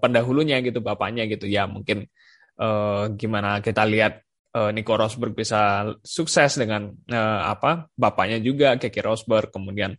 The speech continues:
Damon Hill juga, eh, sukses dengan Graham Hill, dan bahkan sekarang Max Verstappen lebih sukses daripada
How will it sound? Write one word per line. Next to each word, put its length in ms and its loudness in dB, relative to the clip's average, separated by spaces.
Damon 360 2
Hill 240 6
juga, 540 4
eh, 380 -2
sukses 360 -6
dengan 200 -2
Graham 360 4
Hill, 320 4
dan 240 -4
bahkan 400 -2
sekarang 560 0
Max 160 -4
Verstappen 480 0
lebih 240 0
sukses 320 -2
daripada 480 -2